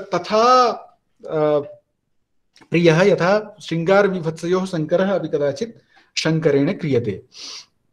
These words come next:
अ, निमेषद्वयमवशिष्टमपि, अ, अस्माकं,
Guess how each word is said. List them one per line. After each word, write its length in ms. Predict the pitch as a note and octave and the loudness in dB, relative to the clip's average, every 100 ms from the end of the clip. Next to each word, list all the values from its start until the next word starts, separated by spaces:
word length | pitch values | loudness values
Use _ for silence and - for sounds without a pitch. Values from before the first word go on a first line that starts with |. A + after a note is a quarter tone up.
| C#3+ | -8
अ, 380 | C3+ C3+ C3 B2+ - - - _ _ _ _ _ _ _ _ _ _ _ _ _ _ - | -4 -2 0 -2 -6 -12 -12 _ _ _ _ _ _ _ _ _ _ _ _ _ _ -6
निमेषद्वयमवशिष्टमपि, 1400 | C#3+ E3+ A3 A3+ E3+ G3 F#3 E3 D#3+ - - D#3 D#3 A#3+ | 2 4 6 4 4 4 6 4 2 -2 0 0 0 -6
अ, 120 | - | -6
अस्माकं, 560 | C#3+ D3 C#3+ C#3+ A#2+ F3+ | -6 -6 -6 -6 -4 -6